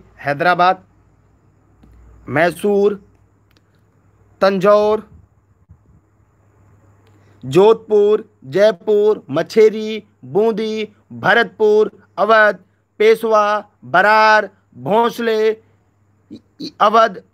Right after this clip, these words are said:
ये सारे जो थे वो क्या किया था, इन्होंने इसकी सहायक संधि स्वीकार किया था, लेकिन इंदौर के होलकर राज ने नहीं किया था। ठीक,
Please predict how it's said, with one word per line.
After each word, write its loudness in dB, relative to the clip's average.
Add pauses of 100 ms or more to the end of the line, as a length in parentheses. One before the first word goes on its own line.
ये -6
सारे -6
जो -12
थे -20 (300)
वो -2
क्या 0
किया -2
था, -8 (140)
इन्होंने -2
इसकी -12
सहायक -6
संधि -10
स्वीकार -4
किया -2
था, -2 (140)
लेकिन -10
इंदौर 2
के -16 (840)
होलकर 0
राज -2
ने -6
नहीं -8
किया -12
था। -4 (1300)
ठीक, 0